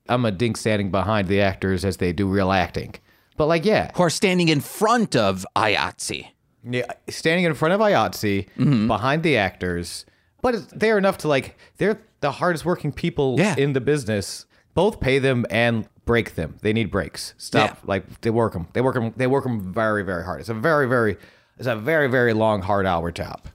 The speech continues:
Speaker 2: 'Cause people will be like, "Hey, they're, you're making so much money at least." And it's like, "Yeah, but I don't get to enjoy that money. It's just hoarding wealth at this moment."
Speaker 1: Mm-hmm. If they, they're turning these people into smaugs.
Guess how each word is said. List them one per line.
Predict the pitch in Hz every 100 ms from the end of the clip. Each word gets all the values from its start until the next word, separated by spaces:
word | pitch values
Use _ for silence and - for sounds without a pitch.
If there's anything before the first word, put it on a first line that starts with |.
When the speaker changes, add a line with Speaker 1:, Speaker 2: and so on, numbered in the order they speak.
| -
Speaker 2:
'Cause | 170
people | - 202 196
will | 180
be | 185
like, | 170 196
"Hey, | 233 254
they're, | 247 226 269 262
you're | 269 285
making | 277 247 247 285
so | - 247
much | 226 -
money | 196 190 185 240 302
at | 240 170
least." | 170 180 175
And |
it's | 175
like, | 165 202
"Yeah, | 185
but | 135
I | 139
don't | 156
get | 165
to | -
enjoy | 151 123 101 117 127
that | 117 107
money. | 113 123 117
It's | 95
just | 113 95
hoarding | - 120 113 120 117 98
wealth | 95 123 123
at | 87 85
this | 85 -
moment." | 90 80 85 95 _ _ _
Speaker 1:
Mm-hmm. | 113 107 110 110 - 113
If | 110
they, | 113
they're | 107 120
turning | 110 - 165 185
these | 180
people | - 180
into | 190 180
smaugs. | 165 165 214 247 92 80 87 -